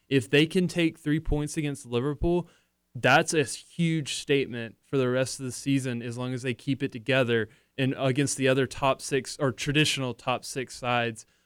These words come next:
uh, in the league. And I think Everton has a chance if they do make a statement against Liverpool.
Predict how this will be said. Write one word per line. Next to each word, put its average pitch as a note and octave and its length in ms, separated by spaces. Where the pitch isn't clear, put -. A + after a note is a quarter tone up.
uh, B2 240
in C3 140
the C3 80
league. C3 500
And C3+ 240
I C3+ 120
think E3 260
Everton E3+ 440
has D3 200
a E3+ 60
chance D3+ 540
if C#3 200
they C3+ 140
do C#3 320
make C3+ 160
a B2+ 60
statement C3 420
against A2 280
Liverpool. G#2+ 540